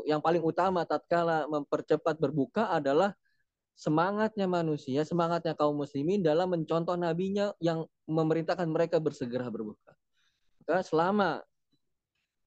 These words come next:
kaum muslimin mensegerakan, eh, berbukanya, maka mereka dalam kebaikan karena melaksanakan titah dari Nabinya sallallahu alaihi wasallam. Itu yang paling utama.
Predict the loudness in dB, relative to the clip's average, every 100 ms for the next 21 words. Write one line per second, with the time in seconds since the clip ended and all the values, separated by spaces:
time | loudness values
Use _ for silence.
0 | _ -2 2 4 4 4 4 4 2 0
1 | -2 -2 -2 0 0 -2 -2 -2 -4 -12
2 | _ _ _ _ _ _ _ -10 -8 -6
3 | -6 -6 -6 -6 -6 -6 -4 -2 -2 0
4 | -2 -2 -4 -10 _ _ _ _ _ _
5 | -10 -6 -4 -2 -2 -2 -2 0 0 0
6 | 0 0 -2 -6 -14 _ -2 -2 -2 -4
7 | -4 _ -2 0 2 2 4 2 0 -2
8 | -2 -4 0 0 0 -4 -4 -4 -4 -4
9 | -4 -6 -6 -6 -8 -8 -4 -2 -2 -6
10 | -20 -20 -18 -18 -18 _ _ _ _ -14
11 | -6 -4 0 0 -2 -4 -4 -4 -4 -6